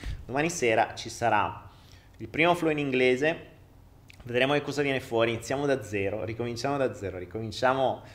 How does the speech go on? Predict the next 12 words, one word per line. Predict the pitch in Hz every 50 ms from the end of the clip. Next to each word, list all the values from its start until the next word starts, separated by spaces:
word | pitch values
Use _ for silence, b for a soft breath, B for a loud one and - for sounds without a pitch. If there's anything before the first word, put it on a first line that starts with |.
| B B B B
ricominciamo | - 120 127 135 135 127 - 165 160 160
da | 123 117 -
capo, | - 147 131 139 - - -
proprio | - - 117 - 120
dagli | 117 113 113 113 107 110
albori, | 110 107 107 104 98 113 107 95 95 98 - - - - 92
dalla | 98 95 107 104 104 101
presentazione, | - - 139 120 127 127 123 117 - 120 107 - - - - 107 90 82 82 - 143 - -
ma | 147 147
fatta | 127 - 127 - - - 131
in | 123
inglese. | 113 113 107 98 76 - - - -